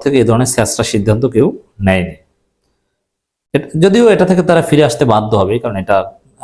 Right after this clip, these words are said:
এ-, এর কোনো সুফল তারা পাবে না। কারণ এই শুল্কের এই, আহ, মূল খড়গটা কিন্তু পড়বে যুক্তরাষ্ট্রের <clears throat> মধ্যবিত্ত, নিম্ন মধ্যবিত্ত এদের উপর। এই কারণে কিন্তু ট্রাম্প বিরোধী ভয়ানক বিক্ষোভ শুরু হয়ে গিয়েছে যুক্তরাষ্ট্রে।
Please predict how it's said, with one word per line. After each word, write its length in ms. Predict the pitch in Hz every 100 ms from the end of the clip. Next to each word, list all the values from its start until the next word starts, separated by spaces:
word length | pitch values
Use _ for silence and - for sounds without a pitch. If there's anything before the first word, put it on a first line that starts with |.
| 98
এ-, 220 | 104 117
এর 80 | 110
কোনো 160 | 120 113
সুফল 560 | - 123 151 110 135
তারা 180 | 147 98
পাবে 300 | 101 98 104
না। 180 | 87 160 _ _ _ _ _ _ -
কারণ 400 | 113 123 123 123
এই 280 | 113 113 -
শুল্কের 680 | - - 131 120 139 131 -
এই, 340 | 135 120 117 -
আহ, 160 | 101 98
মূল 520 | 107 123 123 78 - _ _ _ _ _ _ -
খড়গটা 380 | 120 131 - 131
কিন্তু 220 | 135 131
পড়বে 260 | 131 117 143
যুক্তরাষ্ট্রের 920 | 123 120 123 113 - - 120 - - _ _
<clears throat> 400 | - - - -
মধ্যবিত্ত, 540 | 127 110 127 120 117 117
নিম্ন 360 | 113 110 117
মধ্যবিত্ত 440 | 113 110 110 107 113
এদের 220 | 104 107
উপর। 220 | 90 80 - _ _ _ _ _ - - 139
এই 80 | 127
কারণে 260 | 131 131
কিন্তু 220 | 131 131 127
ট্রাম্প 260 | 117 120
বিরোধী 280 | 123 123 120
ভয়ানক 340 | 110 113 120
বিক্ষোভ 380 | 104 107 - 101
শুরু 200 | - 110
হয়ে 140 | 98 98
গিয়েছে 260 | 95 151
যুক্তরাষ্ট্রে। 560 | 123 90 87 82 -